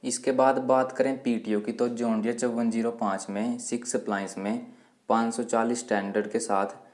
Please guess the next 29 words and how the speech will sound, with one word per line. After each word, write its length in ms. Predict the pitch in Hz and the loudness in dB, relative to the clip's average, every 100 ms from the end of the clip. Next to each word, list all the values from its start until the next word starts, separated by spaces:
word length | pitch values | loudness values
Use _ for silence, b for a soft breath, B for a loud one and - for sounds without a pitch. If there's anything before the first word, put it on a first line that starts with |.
| B _ 107 | B _ -2
पाँच 240 | 117 117 | 0 -2
सौ 80 | 113 | -2
चालीस 360 | 117 120 120 113 | 0 0 0 -4
इकोनॉमी 580 | 104 104 104 110 120 120 | -4 -2 0 2 2 0
या 200 | 107 107 | 0 0
फिर 200 | 107 117 | 0 -2
रिवर्स 340 | 113 107 110 | 0 0 -2
पीटीओ 380 | - 104 98 107 | -4 -6 -2 -2
का 100 | 104 | 0
ऑप्शन 340 | 98 - - 113 | -2 -2 -4 -2
मिल 260 | 117 98 | -2 -2
जाता 320 | 95 92 87 90 | -2 -4 -2 -4
है, 220 | 90 - B B B B - | -4 -8 B B B B -8
जिसमें 340 | 104 113 127 | -6 -2 0
आपको 300 | 120 104 - | 2 2 0
चौवन 400 | 120 117 113 123 | 0 0 0 2
एचपी 340 | 110 - - 104 | 0 -2 -6 -6
की 100 | 113 | -6
पीटीओ 340 | - 107 107 107 | -4 -4 -4 -2
पावर 220 | 101 101 113 | 0 0 0
मिलती 380 | 101 90 87 | -4 -6 -10
है। 280 | 90 90 - _ b b b 110 | -10 -12 -16 _ b b b -4
वहीं 240 | 117 120 | 0 2
पर 120 | 131 | 0
स्वराज 460 | 131 123 120 120 127 | 0 2 4 4 4
नौ 200 | 123 117 | 2 2
सौ 120 | 120 | -2
तिरसठ 440 | 117 107 101 101 | 0 0 2 -2
में 340 | 101 107 131 | -4 -4 -6